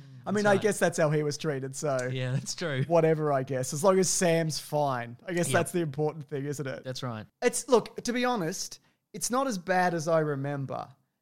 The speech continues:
Speaker 2: Yeah.
Speaker 1: It's,
Speaker 2: But
Speaker 1: I
Speaker 2: again, mitigating factor of,
Speaker 1: Yeah.
Speaker 2: if you're not in the cinema, you can do anything you
Speaker 1: You
Speaker 2: want.
Speaker 1: do anything you want. That's right. And that goes for life in general,
Speaker 2: Or
Speaker 1: isn't
Speaker 2: if
Speaker 1: it?
Speaker 2: you're in my new invention, the cinema cube.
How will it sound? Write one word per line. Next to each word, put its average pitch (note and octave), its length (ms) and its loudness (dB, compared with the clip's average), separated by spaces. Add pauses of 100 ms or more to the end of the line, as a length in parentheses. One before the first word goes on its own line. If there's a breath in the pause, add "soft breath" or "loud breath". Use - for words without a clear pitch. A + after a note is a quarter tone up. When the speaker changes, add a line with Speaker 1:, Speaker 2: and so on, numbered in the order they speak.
(240)
Speaker 2:
Yeah. B2+ 260 -8 (100)
Speaker 1:
It's, F#3+ 420 -2 (180)
Speaker 2:
But F#3+ 120 2
Speaker 1:
I - 20 6
Speaker 2:
again, F#3+ 280 0
mitigating F3+ 440 0
factor C#3+ 460 -4
of, A2 280 -6
Speaker 1:
Yeah. E3+ 260 0
Speaker 2:
if A#2+ 60 -6
you're C3 120 -6
not D#3+ 160 0
in E3 80 -4
the E3 80 -6
cinema, B2 480 -6 (160)
you G2 100 -20
can G2+ 80 -14
do G#2+ 160 -10
anything B2 300 -8
you A#2+ 80 -8
Speaker 1:
You - 0 -
Speaker 2:
want. C#3+ 100 -4
Speaker 1:
do G#3 120 2
anything G#3 280 2
you G#3 100 -2
want. G#3+ 240 0
That's F3 200 -6
right. G#3 340 4
And - 80 -6
that A#4 160 -6
goes C#4 220 2
for A3+ 100 -2
life G3+ 300 0
in E3 100 -4
general, F#3+ 320 -2
Speaker 2:
Or A3 140 2
Speaker 1:
isn't G3+ 80 2
Speaker 2:
if C3 80 -2
Speaker 1:
it? - 20 -4
Speaker 2:
you're G3 160 2
in F3 80 -2
my E3 220 0
new D#3+ 200 -4
invention, C3+ 440 -4
the B2 60 -6
cinema C3+ 280 -6
cube. G2+ 340 -10